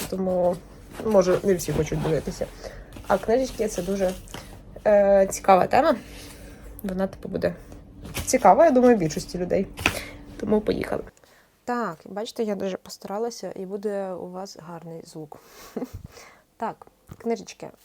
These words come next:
Е, я, от, є книги, які я давно хочу, а є книги, які я просто знайшла по хорошій ціні, тому я їх і взяла. У Фейсбуці я знайшла групу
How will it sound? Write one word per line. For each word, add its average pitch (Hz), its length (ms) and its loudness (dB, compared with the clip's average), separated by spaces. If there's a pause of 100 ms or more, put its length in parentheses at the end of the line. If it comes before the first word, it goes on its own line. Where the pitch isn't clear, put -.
Е, 190 40 -14 (540)
я, 214 320 -4 (440)
от, 180 180 -8 (840)
є 208 200 -6
книги, 208 280 -6
які 190 320 -10
я 190 120 -6
давно 180 360 -8
хочу, 226 400 -12 (640)
а 196 100 -12
є 202 260 -4
книги, 226 360 -8
які 196 460 -8
я 165 160 -8
просто 165 380 -12
знайшла 233 460 -6
по 254 140 -8
хорошій 226 400 -8
ціні, 220 420 -10 (520)
тому 294 180 -8
я 311 100 -4
їх 254 220 -10
і 233 40 -8
взяла. 180 280 -8 (680)
У 254 120 -4
Фейсбуці 226 600 -4
я 208 800 -6
знайшла 196 340 -10
групу 233 760 -4